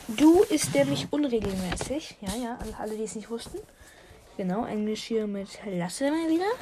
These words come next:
Was heißt mal wieder? Mhm. Du.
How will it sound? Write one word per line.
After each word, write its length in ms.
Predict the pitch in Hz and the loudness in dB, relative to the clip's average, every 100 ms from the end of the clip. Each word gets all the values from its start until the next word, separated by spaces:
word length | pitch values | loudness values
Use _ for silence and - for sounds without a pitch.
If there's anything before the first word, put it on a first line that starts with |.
| - - | -10 -12
Was 160 | 233 - | -6 -2
heißt 160 | 208 | -2
mal 120 | 214 208 | 0 -2
wieder? 300 | 208 277 349 - - | -2 -2 -4 -6 -6
Mhm. 340 | 208 202 247 - - - - - - - _ - - - | -4 -2 -4 -6 -16 -20 -18 -20 -20 -20 _ -16 -16 -10
Du. 440 | 254 214 262 294 | -8 0 2 2